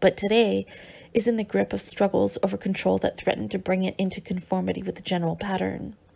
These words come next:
The point is not to argue for the dissolution of all these rationalized systems,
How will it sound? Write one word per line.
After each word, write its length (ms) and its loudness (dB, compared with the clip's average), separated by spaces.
The 80 2
point 260 4
is 160 4
not 180 2
to 120 -2
argue 260 2
for 160 0
the 140 0
dissolution 680 0
of 140 -2
all 260 4
these 300 -2
rationalized 720 -2
systems, 720 -8